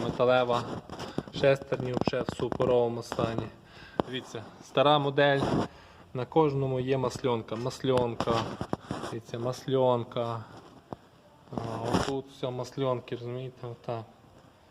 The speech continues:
Ну, наприклад, як вона змащується, вона дуже добре довго ходить. Масльонки, всюди є масльонки. Так само тут масльонки є,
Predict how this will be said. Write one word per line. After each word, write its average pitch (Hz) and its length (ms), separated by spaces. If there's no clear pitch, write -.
Ну, 123 260
наприклад, 123 340
як 127 120
вона 135 140
змащується, 135 600
вона 127 120
дуже 123 260
добре 113 400
довго 110 260
ходить. 110 340
Масльонки, 135 460
всюди 135 280
є 127 80
масльонки. 113 580
Так - 160
само 127 540
тут 147 280
масльонки 131 640
є, 123 140